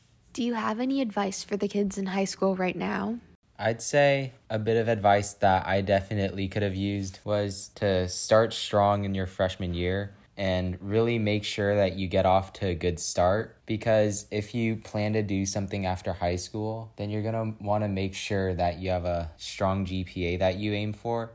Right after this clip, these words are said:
Speaker 2: If you struggle your freshman year because you don't try as hard as you can, it's gonna be harder to bounce back than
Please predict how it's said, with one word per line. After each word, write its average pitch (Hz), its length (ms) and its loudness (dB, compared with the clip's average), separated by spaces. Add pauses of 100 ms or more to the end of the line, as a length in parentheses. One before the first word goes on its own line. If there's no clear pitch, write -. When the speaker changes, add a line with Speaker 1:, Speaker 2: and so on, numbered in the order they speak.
Speaker 2:
If 95 180 -8
you 101 60 -2
struggle 107 500 2
your 104 140 -2
freshman 92 500 -2
year 90 440 -4
because 87 600 -4
you 95 80 -4
don't 90 220 0
try 92 340 2
as 90 120 0
hard 90 180 0
as 87 100 -4
you 90 120 -4
can, 87 340 -4
it's 90 220 -10
gonna 95 180 -2
be 90 160 -2
harder 90 380 -2
to 98 100 -6
bounce 82 320 0
back 85 480 0 (120)
than 92 380 2